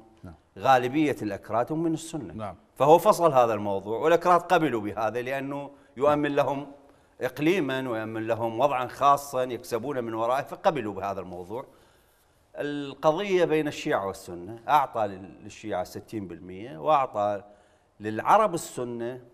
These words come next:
Speaker 2: ما سمي بالعرب السنة، تسعتاش بالمية، وأعطى الكرد ما أعرف شنو ال-، الآشوري إنه كذا.
Speaker 1: بقية الأقليات، نعم.
Speaker 2: واحد بالمية ما
Speaker 1: تمثيل.
Speaker 2: أعرف. المهم. <clears throat> فالقضية بهذا الشكل. وعندما سئل حتى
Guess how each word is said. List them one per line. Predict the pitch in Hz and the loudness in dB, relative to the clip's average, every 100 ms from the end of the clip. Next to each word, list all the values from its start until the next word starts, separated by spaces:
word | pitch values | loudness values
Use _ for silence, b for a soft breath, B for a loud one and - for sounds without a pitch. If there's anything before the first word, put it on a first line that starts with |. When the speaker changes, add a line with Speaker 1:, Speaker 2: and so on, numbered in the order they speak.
| _ _ - | _ _ -10
Speaker 2:
ما | 107 | -10
سمي | - 127 117 | -10 -10 -8
بالعرب | 107 117 131 | -4 -4 -4
السنة، | 117 - 135 | -6 -14 -14
تسعتاش | - 117 - 90 95 | -8 -8 -8 -12 -12
بالمية، | 98 107 151 185 B B - | -12 -10 -10 -10 B B -2
وأعطى | 175 165 135 | 0 2 0
الكرد | 120 123 120 98 | -2 -4 -6 -6
ما | 101 101 104 | -10 -8 -6
أعرف | 101 - | -8 -8
شنو | 123 110 | -12 -10
ال-، | 101 90 73 55 _ b b b b 110 | -10 -14 -18 -20 _ b b b b -12
الآشوري | 110 107 92 67 110 - 98 123 156 143 | -8 -6 -2 2 2 0 -8 -8 -8 -10
إنه | 107 85 | -12 -10
كذا. | 135 110 113 | -10 -4 -2
Speaker 1:
بقية | 117 - 175 156 | -2 -2 -2 -2
الأقليات، | 135 131 135 123 127 113 | -4 -6 -6 -4 -4 -6
نعم. | - | 2
Speaker 2:
واحد | 165 160 107 | 6 6 4
بالمية | 117 123 156 139 | -4 -2 -2 0
ما | 117 | 0
Speaker 1:
تمثيل. | 104 | 0
Speaker 2:
أعرف. | 98 - - - | -2 -8 -16 -10
المهم. | 135 120 110 - - _ _ - | -8 -6 -8 -10 -20 _ _ -4
<clears throat> | 160 135 - - _ _ - | -4 -4 -8 -14 _ _ -2
فالقضية | 139 143 - - 143 143 214 196 | 0 -2 -10 -2 0 2 0 0
بهذا | 151 139 131 | -2 0 0
الشكل. | 110 - - 110 | -2 -8 -8 -6
وعندما | 113 143 175 170 | -4 -4 0 0
سئل | 214 220 156 | 2 2 2
حتى | - - - 131 101 90 | 2 -2 -2 -2 0 -2